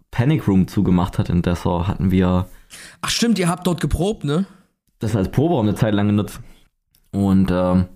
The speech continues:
Speaker 1: ja, da haben wir dann ab und zu mal so für, für einen Inner Circle haben wir dann da so kleine Proberaum-Shows geschmissen, so. Das war dann eigentlich ganz, ganz cool, weil der Laden ja eigentlich, äh, eingerichtet war wie ein Club immer noch.
Speaker 2: So, Freunde, und jetzt habt ihr gehört,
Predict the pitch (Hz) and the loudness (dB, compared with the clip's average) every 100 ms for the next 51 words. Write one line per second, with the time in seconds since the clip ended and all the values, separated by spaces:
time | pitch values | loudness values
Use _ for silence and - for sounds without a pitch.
0 | _ _ _ 120 107 95 98 104 110 107 | _ _ _ -4 -2 0 2 0 0 0
1 | 143 143 160 147 135 131 123 123 117 113 | 0 2 2 2 2 0 2 2 2 0
2 | 107 - 107 123 123 - 120 170 151 131 | -2 0 0 0 -2 -2 0 0 0 0
3 | 117 120 113 117 - 113 101 127 139 110 | 2 0 0 -2 0 -2 0 0 0 0
4 | 87 90 85 - - 87 98 85 82 - | 0 -2 -4 -6 -4 0 2 2 0 -2
5 | 92 95 101 98 107 - 101 101 - - | -2 0 0 0 -2 0 0 -2 -8 -20
6 | - _ _ _ 95 - - 131 113 92 | -20 _ _ _ -4 -4 0 0 2 0
7 | 95 90 92 117 87 104 110 - 92 87 | 2 0 0 0 0 -2 -2 -2 -2 0
8 | 87 120 104 - - 92 90 90 - 123 | 0 0 0 -2 -2 0 2 2 0 -2
9 | 87 131 127 147 - _ _ _ - 147 | 0 2 0 -2 -10 _ _ _ -8 -6
10 | - 147 143 139 127 139 160 180 170 165 | -4 -4 -2 -2 -2 -2 -2 -4 -4 -2
11 | 151 156 196 208 | 0 0 -2 -8